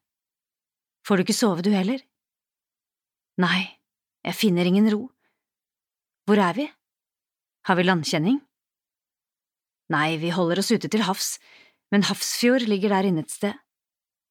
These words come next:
«Da er vi snart fremme.» «To, høyden tre dagers seilas, vil jeg tro. De sier vi har god bør.» Hun la armene på rellingen og bøyde seg over kanten mens hun stirret ned på det svarte havet.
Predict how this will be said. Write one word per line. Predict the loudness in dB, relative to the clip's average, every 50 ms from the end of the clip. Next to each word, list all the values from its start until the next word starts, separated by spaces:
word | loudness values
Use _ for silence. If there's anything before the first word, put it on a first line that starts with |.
| _ _ _ _ _ _ _ _ _ _ _ _ _ _ _ -2
«Da | 0 0 0
er | -2
vi | -2
snart | -2 -2 -2 -2
fremme.» | -2 -4 -2 0 -2 -2 -4 -4 _ _ _ _ _ _ _ _ _ _ _ _ _ _ _ _ _ _ _ _ _ _ _ -2
«To, | 0 2 2 2 0 -4 -2 0
høyden | 0 2 2 2 0 0 0
tre | 0 2 2 2 0
dagers | 0 -2 -2 -2 -2 -4 -4 -2
seilas, | -2 0 0 0 0 -2 -4 -4
vil | -4 -4 -2
jeg | -2
tro. | -2 -4 -4 -6 _ _ _ _ _ _ _ _ _ _ _ _ _ _ _ -4
De | -2 0
sier | 2 0 0 2
vi | 2 0
har | 0 0
god | -2 -4 -4 -2 -2 -2
bør.» | -4 -4 -8 _ _ _ _ _ _ _ _ _ _ _ _ _ _ _ _ _ _ _ _ _ _ _ _ _ _ _ _ _ _ _ _ _ _ _ _ _ _ _ _ _ _ _ _ _ 0
Hun | 2 4 4
la | 4 4
armene | 2 2 0 0 0 0
på | 0 2 2
rellingen | 2 0 0 -2 -2 0 0 2 2 0
og | 0 0
bøyde | 0 0 0 -2 -4 -6
seg | -4 -2 0
over | 0 0 -2 -4 -4
kanten | -2 -2 -2 -4 -6 _ -4 -2 -2
mens | 0 -2 -2 -4
hun | -6 -2
stirret | -2 -2 0 -2 -2 -4 -4
ned | -4 -4 -4 -8
på | -12 -12
det | -10 -8
svarte | -6 -6 -6 -6 -4 -4 -2
havet. | -2 -4 -4 -8 -16